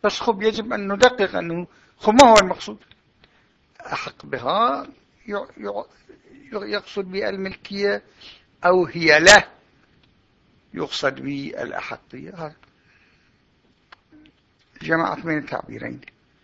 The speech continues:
كصحيح محمد بن مسلم قال: "سألت أبا عبد الله عن الشراء من أرض اليهود والنصارى،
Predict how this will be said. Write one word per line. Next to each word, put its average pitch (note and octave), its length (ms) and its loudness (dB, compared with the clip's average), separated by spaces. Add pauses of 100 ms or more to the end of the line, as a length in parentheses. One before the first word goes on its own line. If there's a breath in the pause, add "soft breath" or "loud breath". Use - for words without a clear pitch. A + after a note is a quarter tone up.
(480)
كصحيح G3+ 680 -2
محمد E3+ 600 -2
بن F3+ 300 -2
مسلم - 380 -6 (640)
قال: F3 320 6
"سألت F#3 400 -4
أبا D3 260 0
عبد C#3 240 -2
الله D#3+ 400 0 (580 soft breath)
عن F3+ 140 -2
الشراء E3+ 800 2
من D3 240 -6
أرض E3+ 260 -6
اليهود D#3+ 560 -6
والنصارى، C3+ 760 -2